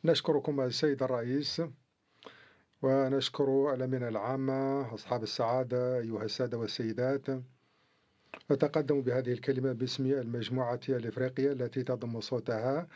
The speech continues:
للبيان الذي أعلنته كمبوديا باسم مجموعة سبعة وسبعين والصين. بداية سيد الرئيس، اسمحوا لي أن أشكركم على إدارتكم الجيدة للمجلس. ألفين وخمسة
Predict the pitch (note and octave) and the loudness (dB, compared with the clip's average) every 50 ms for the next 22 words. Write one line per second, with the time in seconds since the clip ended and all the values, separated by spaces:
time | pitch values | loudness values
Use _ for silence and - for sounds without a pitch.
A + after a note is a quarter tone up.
0 | - - - - _ - B2+ B2 C3+ D3 D3 D#3 D3+ C3+ B2 A2+ C3 C3 C3 C3+ | -20 -20 -20 -18 _ -6 -2 0 2 2 4 2 2 0 0 0 0 0 0 0
1 | D3 C#3+ C3+ B2 A2+ A#2 B2 B2 A#2 C3 C3+ C#3 C#3+ D3 D#3+ - - - D#3+ C3 | 0 0 -2 -2 -2 -2 -4 -2 0 2 2 4 2 2 0 -2 -4 -4 -2 -2
2 | A#2+ B2 B2+ C3+ C3+ C#3 C3 C3 - - A#2 B2+ C3+ C3+ C3+ C3 - - A#2+ A2 | -2 0 0 0 0 0 -2 -2 -4 -4 -2 2 2 2 2 2 0 -4 -4 -2
3 | A2 C3 C3 B2+ A#2+ B2+ C3 C3 C3+ C#3 C3 - - - - _ - B2 A2 C#3+ | 0 0 0 2 2 0 2 2 0 -2 -4 -10 -18 -20 -18 _ -10 -2 0 0
4 | D3+ D3 - - C3 B2+ B2 A#2+ G#2 A#2+ B2 A#2 A2+ A2+ - C3+ A#2+ B2+ A#2+ - | 0 0 0 -2 -2 0 0 -2 -2 -2 -2 -2 -2 -2 -2 0 0 0 0 0
5 | - B2 B2 C3 C3 B2+ A#2+ A2+ G#2 - - - B2+ G#2+ F#2+ - _ _ _ - | -2 -2 0 0 0 0 -2 -2 -2 -2 -2 -2 -2 -4 -4 -8 _ _ _ -18
6 | - - - - - - D3+ D3 D#3+ F3 E3+ D3+ C#3+ D3 C3+ B2 - C#3+ C3+ B2+ | -18 -18 -18 -10 -2 0 2 4 6 6 4 4 2 0 -2 0 2 0 0 2
7 | A2+ B2+ B2 B2 B2 B2 B2 C3+ C#3+ C#3 - - - - C3 A#2 - - C3+ B2+ | 0 -2 0 0 0 0 2 0 0 0 -2 -6 -6 -2 -2 -2 0 0 0 0
8 | C3 C#3 C3+ A#2+ A#2 A#2 A#2+ A2+ - - - C3 A#2+ A2 - - C#3 D#3 F3+ F#3+ | 2 0 0 0 -2 -4 -4 -6 -6 -4 -4 -2 -2 -2 -4 -2 -2 0 0 -2
9 | F#3+ - - - - D#3 E3 E3+ E3 D#3 D3 C#3 C3 B2 C3+ C3 B2+ B2+ B2 - | -2 -4 -16 -10 -4 -2 0 2 2 2 2 2 0 0 0 0 0 -2 -2 -2
10 | C3+ B2 - C#3+ C#3 C#3 C#3+ D3 D3 E3 - D3+ B2+ G#2+ C3 C#3 C#3+ C3 A#2+ A2+ | -4 -4 -2 -2 0 0 0 0 -2 -2 -2 -6 -4 0 0 0 0 0 -2 -4
11 | G#2+ A#2+ A#2 A#2 G#2+ G2+ G#2 A2+ A#2 B2 B2+ C3+ D#3 F3 D3+ B2 B2+ B2+ A#2+ A2 | -2 -2 -2 -2 -2 -4 -6 -4 -2 0 0 0 0 0 -2 -2 0 -2 -2 -2
12 | - A#2 G#2 - - - - _ _ - - - - - - - F3+ F3 D3+ - | -4 -6 -8 -8 -10 -14 -16 _ _ -20 -20 -20 -20 -10 -2 0 0 0 2 2
13 | G3 G3+ F#3+ F3+ E3+ D#3+ C#3+ - - - - - - C#3+ C3+ | 4 4 4 4 2 0 0 0 -2 -4 -2 0 0 0 0